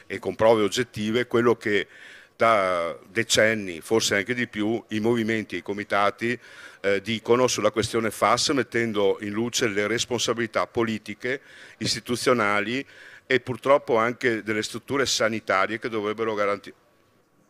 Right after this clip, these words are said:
mi riferisco all'arpaf, che dovrebbero garantire e controllare lo stato della salute dei nostri territori.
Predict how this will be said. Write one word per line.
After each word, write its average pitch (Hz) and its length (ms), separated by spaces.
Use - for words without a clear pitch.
mi 90 100
riferisco 104 460
all'arpaf, 95 600
che 131 100
dovrebbero 113 460
garantire 110 720
e 107 120
controllare 104 840
lo 117 120
stato 127 420
della 110 280
salute 110 580
dei 101 140
nostri 101 320
territori. 95 520